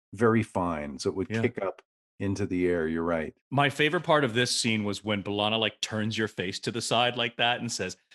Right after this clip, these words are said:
Speaker 2: "I've picked up your scent. I've tasted your blood," and your, and your face is to camera, and <laughs> you just look like you're,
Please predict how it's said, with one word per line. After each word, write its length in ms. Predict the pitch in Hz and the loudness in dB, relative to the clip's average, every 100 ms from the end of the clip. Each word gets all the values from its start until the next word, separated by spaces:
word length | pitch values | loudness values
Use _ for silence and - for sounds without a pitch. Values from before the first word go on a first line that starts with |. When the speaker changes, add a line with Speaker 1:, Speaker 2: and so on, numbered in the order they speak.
| - | -4
Speaker 2:
"I've 180 | - - | -4 -2
picked 260 | - - - | -4 -4 -8
up 120 | - | -8
your 80 | 104 | -4
scent. 500 | - - 92 80 - - _ | -2 -2 -6 -8 -10 -10 _
I've 200 | 113 - | -10 -8
tasted 440 | - 113 - 98 | -6 -6 -6 -10
your 80 | - | -12
blood," 360 | - 87 80 73 | -10 -10 -10 -10
and 140 | 98 | -6
your, 120 | 110 107 | -6 -2
and 140 | 120 | 0
your 80 | 123 | 0
face 320 | 117 123 127 | 2 2 2
is 80 | 120 | 0
to 120 | - 120 | 0 -2
camera, 460 | 110 95 98 98 | 0 -2 0 -2
and 160 | 98 135 | 0 0
<laughs> 160 | 165 151 | 2 0
you 80 | 165 | 0
just 300 | 185 - - | 0 -2 -2
look 200 | 151 - | -4 0
like 200 | 147 - | 0 0
you're, 180 | 123 123 | -4 -4